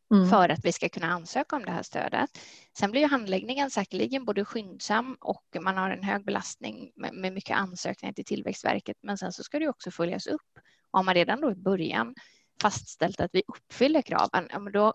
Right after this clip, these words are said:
Speaker 2: kan man ju lotsa sig igenom den här stödperioden med en trygghet i att vi har rätt till det här stödet. Men det är ju
Speaker 1: Mm.
Speaker 2: där man behöver bottna.
Speaker 1: Ja, alltså rätt från början, och då kan det vara bra att faktiskt, ehm, kontakta sin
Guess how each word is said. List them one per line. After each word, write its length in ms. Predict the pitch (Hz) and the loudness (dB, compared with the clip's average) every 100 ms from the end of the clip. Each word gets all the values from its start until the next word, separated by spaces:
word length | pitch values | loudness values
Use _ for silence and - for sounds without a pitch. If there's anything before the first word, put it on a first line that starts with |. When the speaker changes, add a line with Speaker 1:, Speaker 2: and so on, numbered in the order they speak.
| - | 2
Speaker 2:
kan 200 | 233 208 | -2 0
man 120 | 190 | 0
ju 60 | 190 | 0
lotsa 320 | 185 - 185 | 0 -4 -2
sig 140 | 196 | 0
igenom 420 | 196 208 185 202 226 | 4 4 6 2 2
den 80 | |
här 100 | 196 | -2
stödperioden 840 | 190 190 175 185 180 170 180 - - | 0 0 0 0 0 2 0 -2 -4
med 180 | 180 175 | -2 -2
en 100 | 175 | -2
trygghet 480 | 196 190 - 320 - | -4 -2 -2 -2 0
i 100 | 156 | 0
att 120 | 160 | 0
vi 120 | 185 | 0
har 120 | 196 190 | 2 2
rätt 280 | 277 - | 0 -4
till 140 | - - | -12 -8
det 60 | - | -6
här 80 | |
stödet. 440 | - - - - 262 _ _ _ - | -8 -8 -6 -6 -6 _ _ _ -10
Men 80 | 190 | 8
det 80 | |
är 20 | 220 | 10
ju 40 | |
Speaker 1:
Mm. 120 | 196 | 10
Speaker 2:
där 60 | 190 | 6
man 160 | 240 226 | 2 0
behöver 240 | 190 185 | 4 4
bottna. 560 | 185 - - _ - 269 _ - - _ _ _ - _ | 4 0 -8 _ -4 -4 _ -20 -20 _ _ _ -20 _
Speaker 1:
Ja, 360 | 214 185 208 - _ - | 6 6 4 -6 _ 2
alltså 260 | 226 226 208 - | 4 6 4 4
rätt 400 | 214 247 - - - | 2 2 2 -8 0
från 220 | 214 202 | 2 6
början, 540 | 214 175 196 196 170 | 6 6 2 -4 -4
och 120 | - - - | -12 -16 -8
då 320 | - 196 190 185 _ _ _ _ | -2 0 0 -4 _ _ _ _
kan 160 | - 180 | -8 -4
det 60 | |
vara 100 | 170 | -2
bra 180 | 180 165 | 0 0
att 360 | 170 _ - - | -2 _ -14 -8
faktiskt, 380 | 175 - 180 - - _ 202 | -6 -4 -6 -6 -18 _ -4
ehm, 400 | 196 165 156 180 | -2 -2 -4 -6
kontakta 400 | - 170 220 247 | -4 0 0 0
sin 320 | 240 214 208 | 2 4 2